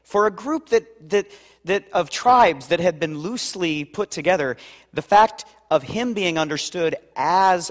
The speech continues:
a prophet by all of those various pro-, tribes is very important. And that's why these first few chapters of First Samuel are so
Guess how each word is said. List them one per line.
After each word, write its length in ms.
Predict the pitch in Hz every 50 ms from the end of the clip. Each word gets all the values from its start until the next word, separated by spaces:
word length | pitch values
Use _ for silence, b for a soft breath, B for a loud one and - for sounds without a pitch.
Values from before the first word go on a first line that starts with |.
| -
a 80 | - 147
prophet 520 | - - - 151 151 156 - - 127 -
by 160 | - 135 131 127 - -
all 380 | - 151 156 170 196 196 196 175
of 80 | 147
those 160 | 151 151 143
various 320 | 131 139 139 143 135 - -
pro-, 260 | - - 139 135 - - _ -
tribes 420 | - - 156 135 127 113 107 -
is 80 | 113 101
very 460 | 107 101 - 131 135 147 170 170 165
important. 600 | 156 143 - - 151 139 123 98 98 - - - b b b b b b
And 120 | b 113 131
that's 180 | 151 165 -
why 100 | - 160
these 200 | 147 135 131 -
first 240 | - - 165 151 -
few 180 | - - 151 131
chapters 760 | - - 165 143 147 147 - - 120 107 104 95 - - - B B B B B B B
of 340 | 117 123 123 120 117 113 - - 151 - -
First 240 | - - 151 139 -
Samuel 420 | - 135 135 135 127 123 113 113 -
are 160 | - 120 113 -
so 500 | - - 127 123 120 117 117 110 -